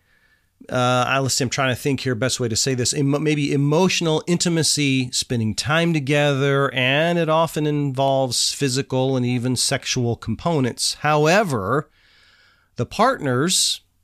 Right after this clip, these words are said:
won't really define their relationship. They won't put it into a category. They don't set clear boundaries. It just sorta is what it is. That's probably the best way to explain it,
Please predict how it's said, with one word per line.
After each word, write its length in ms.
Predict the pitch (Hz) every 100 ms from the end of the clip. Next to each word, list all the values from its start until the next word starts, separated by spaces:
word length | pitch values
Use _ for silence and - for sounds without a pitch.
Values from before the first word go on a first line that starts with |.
| _ _ _
won't 380 | 107 131 160 175
really 280 | 143 147 170
define 460 | 160 170 180 208 226
their 120 | 139
relationship. 840 | 117 110 107 - 104 - 110 104 _ _ -
They 100 | 117
won't 260 | 131 135
put 160 | 143 139
it 100 | 127
into 320 | 127 - 110
a 60 | 104
category. 880 | - 160 185 196 175 185 180 180 165
They 160 | 131
don't 240 | 117 117 -
set 340 | - 120 -
clear 360 | - 127 120 117
boundaries. 720 | 107 107 113 117 113 117 - - - - - _
It 240 | 165 175 -
just 420 | - 247 302 -
sorta 680 | - 254 233 226 196 151 - -
is 720 | 147 165 180 175 165 151 139
what 440 | 117 113 120 123
it 120 | 120
is. 520 | 113 90 - - - - - - - -
That's 300 | 151 220 -
probably 560 | - - 175 156 147
the 120 | 123 120
best 380 | 101 135 -
way 160 | 123 120
to 200 | - 120
explain 520 | 107 - - 117 117
it, 140 | 107